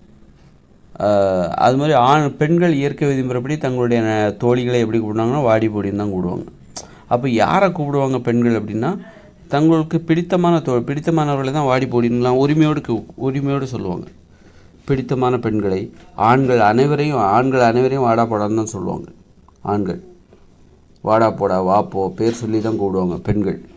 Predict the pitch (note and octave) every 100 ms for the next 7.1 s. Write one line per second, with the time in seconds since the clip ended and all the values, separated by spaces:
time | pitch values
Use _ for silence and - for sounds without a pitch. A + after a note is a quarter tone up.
0 | - - - - - - D3 D3+ C#3 C#3+
1 | D3 D3+ D#3 D#3 D#3 D#3+ C#3 D#3 D#3+ C#3
2 | A#2 C3+ C#3 C#3+ D3 C3 C3+ C3+ C#3 C3+
3 | B2+ C3 B2 A#2+ B2 A#2+ A2+ A#2+ C3 G2+
4 | G2 D#2 E2 A2+ A#2+ C3+ B2 A#2+ B2+ B2
5 | A#2 A2 A2+ C3 A#2+ G#2+ A#2 A#2 - -
6 | - - - - - - B2 C#3 C3+ B2+